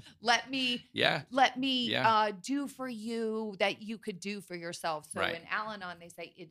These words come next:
Speaker 2: one of the worst things you can do for an addict or a spouse or your child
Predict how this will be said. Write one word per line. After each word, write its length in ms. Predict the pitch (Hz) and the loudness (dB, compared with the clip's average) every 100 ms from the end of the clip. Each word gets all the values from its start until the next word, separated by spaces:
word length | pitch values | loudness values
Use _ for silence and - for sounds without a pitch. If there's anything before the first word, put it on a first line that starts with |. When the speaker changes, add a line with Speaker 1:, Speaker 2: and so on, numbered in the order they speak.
| 160 | -16
Speaker 2:
one 180 | 175 196 | -14 -14
of 60 | 180 | -12
the 80 | |
worst 460 | 165 170 208 226 - | -14 -12 -12 -12 -14
things 320 | 208 190 180 | -16 -16 -18
you 80 | 185 | -18
can 240 | 180 165 | -18 -18
do 340 | 160 214 185 180 _ _ _ _ - | -14 -10 -10 -12 _ _ _ _ -8
for 300 | 170 156 - | -6 -6 -10
an 140 | 180 - | -16 -2
addict 420 | 196 190 180 180 | 0 2 0 -6
or 180 | 151 139 | -16 -14
a 40 | 147 | -16
spouse 640 | - 202 185 170 156 156 | -6 0 0 -2 -8 -12
or 100 | 151 | -12
your 140 | 147 | -14
child 500 | 160 254 240 180 165 | -8 -2 0 0 -2